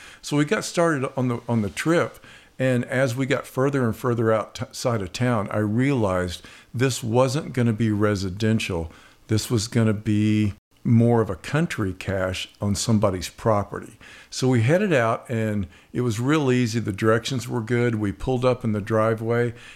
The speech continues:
and we could instantly see what we were looking for because guess what? On a fence pole, there was a beautiful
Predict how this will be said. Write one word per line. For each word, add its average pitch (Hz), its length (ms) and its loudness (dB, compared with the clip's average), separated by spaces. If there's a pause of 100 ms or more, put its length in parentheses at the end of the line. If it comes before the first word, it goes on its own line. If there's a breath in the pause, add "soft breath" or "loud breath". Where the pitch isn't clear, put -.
(160 loud breath)
and 123 200 2
we 175 120 2
could - 240 -4 (120)
instantly 180 600 0
see 151 400 0
what 110 240 2
we 113 100 2
were 107 140 2
looking 123 320 0
for 107 340 0
because 113 400 -2
guess 131 300 -2
what? 156 340 -2 (320 loud breath)
On 127 140 0
a 120 60 0
fence 226 440 -2
pole, 95 480 -4 (300 loud breath)
there 107 240 2
was 117 180 0
a 135 60 -2
beautiful 110 800 -4